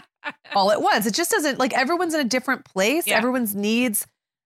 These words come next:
Speaker 1: ebb and flow and shift. And, like, you find yourself finding them on their level wherever they are. And then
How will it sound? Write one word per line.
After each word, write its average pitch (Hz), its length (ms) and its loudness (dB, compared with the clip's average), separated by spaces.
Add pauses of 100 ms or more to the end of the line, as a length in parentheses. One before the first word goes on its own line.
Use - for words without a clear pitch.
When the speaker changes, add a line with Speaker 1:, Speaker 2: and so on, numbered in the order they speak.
Speaker 1:
ebb 196 160 2
and 170 140 -2
flow 262 380 2
and 165 140 -2
shift. - 520 -2
And, 196 200 0
like, 180 320 0 (240)
you 233 180 2
find 247 500 0
yourself 214 640 2
finding 214 500 0
them 196 180 2
on 180 100 2
their 170 140 2
level 165 400 2
wherever 170 340 2
they 170 180 2
are. 160 340 4
And 185 280 0
then 180 300 0